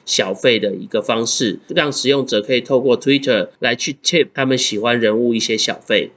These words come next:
在今天 Twitter 他们不但证实了这个消息，除此之外，他们也增加了另外一个付款方式，就是 Ethereum。所以正如 Jack Dorsey 他之前有提到，Twitter 将会开始正式的迈入加密货币市场，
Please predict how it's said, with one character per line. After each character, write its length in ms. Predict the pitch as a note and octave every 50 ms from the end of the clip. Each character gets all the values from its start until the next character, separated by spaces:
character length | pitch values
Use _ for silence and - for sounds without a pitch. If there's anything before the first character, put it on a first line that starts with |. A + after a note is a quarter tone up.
| _
在 100 | - C#3
今 220 | C3+ C#3 C#3+ C3+ C3+
天 260 | - C#3 C3+ C3 C3
Twitter 380 | - - C#3 C3 - C3 A2+
他 140 | G2+ B2+ B2+
们 100 | B2+ A#2+
不 140 | G#2 - A2
但 200 | A2+ B2+ A#2+ A#2
证 200 | - C#3 C3+ A2+
实 180 | G2+ - A2+ G#2
了 100 | G#2+ G#2+
这 140 | - B2+
个 100 | A#2+ A2+
消 220 | A2 - B2 A#2 B2
息， 320 | A#2 - - G#2+ F2+ F#2 - _ _ _ _ _
除 180 | - - F3+ G3+
此 80 | E3
之 160 | C3 - D3 D#3
外， 180 | D#3 D3 A#2+
他 160 | - - C#3
们 120 | C#3+ C#3+ B2
也 100 | G#2 G2+
增 180 | - A#2+ A#2+
加 160 | A2+ B2+ B2 A#2
了 100 | A2+ G#2+
另 160 | G#2 A#2+ A2+
外 160 | B2 A2+ G#2+
一 20 | G#2+
个 80 | G#2
付 160 | G2+ - - A2+
款 220 | - A#2 F2+ -
方 220 | - - A2+ A#2
式， 300 | A#2+ - - A#2 G2+ G2 - - _ _ -
就 140 | - B2+ A2
是 140 | - -
Ethereum。 600 | G2 F2+ F#2+ D#2+ - - A2+ A#2+ A#2 A2 F2+ - - - _ -
所 160 | - - E3+
以 80 | D3
正 220 | - - E3+ C#3+ B2
如 120 | A#2 A#2
Jack 280 | A#2 - C#3+ C3+ C3+ -
Dorsey 360 | - C#3 C#3 C3+ - B2+ A2
他 140 | F#2+ B2+ B2+
之 180 | B2 - C#3
前 220 | B2+ - - A2+ G#2+
有 140 | G#2 G2 G2
提 200 | - - G#2+ G#2+
到， 360 | - C3 A#2+ G#2 - - - _ _ _ _ -
Twitter 300 | - E3 F3 E3 E3 B2+
将 220 | A2+ - C3 C3 C3+
会 100 | C3+ A#2+
开 220 | B2+ - B2+ B2
始 160 | A#2+ - A2
正 260 | G2 - D3 C3 A#2 G#2+
式 220 | - - C3+ A2
的 120 | G2 G2+
迈 200 | G#2 A#2+ A#2 A2+
入 100 | A2+ A#2
加 180 | G#2+ - B2 A#2
密 140 | A#2+ A#2+ A2
货 180 | - - A#2
币 160 | G#2 - A#2 G#2+
市 220 | - - B2+ G#2
场， 300 | - - A2 E2+ D2+ -